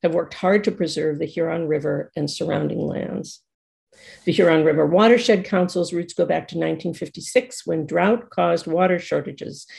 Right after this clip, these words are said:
in the Detroit metro area, dramatically illustrating the need for water resource use planning to match the demands of growth.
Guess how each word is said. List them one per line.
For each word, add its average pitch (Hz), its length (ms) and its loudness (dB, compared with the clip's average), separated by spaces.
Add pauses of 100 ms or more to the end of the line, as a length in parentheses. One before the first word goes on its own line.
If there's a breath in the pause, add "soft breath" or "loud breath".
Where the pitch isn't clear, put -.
(240 loud breath)
in 175 100 4
the 160 100 4
Detroit 175 440 2
metro 156 380 2
area, 160 500 2 (320 soft breath)
dramatically 175 680 4
illustrating 165 680 2
the 151 80 -2
need 185 340 0
for 151 160 -4
water 165 340 -2
resource 160 480 -6
use 160 220 -8
planning 156 520 -2
to - 100 -8
match 147 320 -2
the 156 100 0
demands 147 400 -2
of 143 140 -16
growth. 156 340 -2